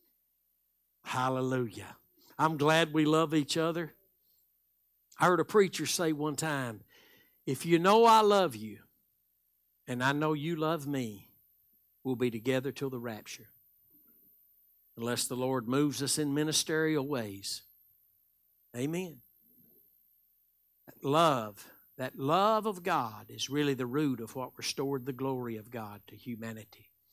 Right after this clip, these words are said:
But it took the cross. It took the f-, love of the Father, loving His Son, and loving us. And it took the love of the Son for the Father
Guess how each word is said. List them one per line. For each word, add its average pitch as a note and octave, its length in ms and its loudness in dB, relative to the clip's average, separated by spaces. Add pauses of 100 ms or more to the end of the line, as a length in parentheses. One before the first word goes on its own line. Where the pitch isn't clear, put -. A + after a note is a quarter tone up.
(420)
But B2+ 140 -2
it A#2+ 160 -8
took D3 260 -6
the C#3 80 -10
cross. - 580 -12 (1400)
It D#3+ 220 -2
took A3 400 6
the F#3 80 -4
f-, - 140 -10 (100)
love G#3+ 500 6
of A3+ 200 0
the A#3 80 -2
Father, E3 600 0 (1080)
loving D3+ 440 -2
His D#3 160 -6
Son, A2+ 540 -6 (400)
and A2+ 80 -20
loving C3 420 -2
us. E3+ 520 -2 (760)
And D3+ 140 2
it F3+ 140 0
took A3+ 280 6
the G#3+ 120 8
love A#3+ 560 8
of G3 180 0
the F#3 80 0
Son F3 540 6 (920)
for F3+ 160 4
the B2+ 120 -2
Father E3 480 -2